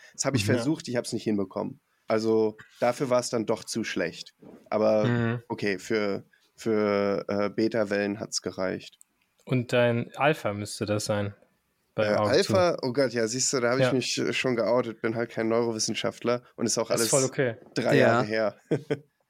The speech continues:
Speaker 3: Ich bin gerade sowieso erstaunt, weil, äh, wir haben uns natürlich wie immer, oder ich habe mich auch ein bisschen vorbereitet auf dich und ich habe
Speaker 2: <laughs>
Speaker 3: nirgendwo gelesen, dass du irgendwas in Richtung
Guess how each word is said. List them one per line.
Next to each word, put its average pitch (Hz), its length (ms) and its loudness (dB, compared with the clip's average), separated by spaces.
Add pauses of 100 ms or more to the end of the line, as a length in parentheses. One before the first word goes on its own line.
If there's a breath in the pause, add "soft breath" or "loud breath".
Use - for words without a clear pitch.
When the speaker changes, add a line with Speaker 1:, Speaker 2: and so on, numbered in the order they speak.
(280)
Speaker 3:
Ich 143 80 -6
bin 151 140 4
gerade 139 160 2
sowieso 127 300 2
erstaunt, 131 420 0
weil, 123 320 4
äh, 131 160 -6
wir 131 60 4
haben 135 100 4
uns 135 140 0
natürlich 127 320 0
wie 127 80 2
immer, 127 340 2
oder 120 140 2
ich 147 120 0
habe 151 120 0
mich 123 160 -2
auch 123 140 0
ein - 20 -20
bisschen 123 480 0
vorbereitet 120 520 0
auf 110 140 -4
dich - 500 -2
und 120 120 2
ich 117 100 -2
habe 147 120 2
Speaker 2:
<laughs> 139 140 6
Speaker 3:
nirgendwo 147 240 0
gelesen, 131 380 2
dass 120 180 0
du - 100 -2
irgendwas 131 300 2
in 127 60 2
Richtung 117 500 0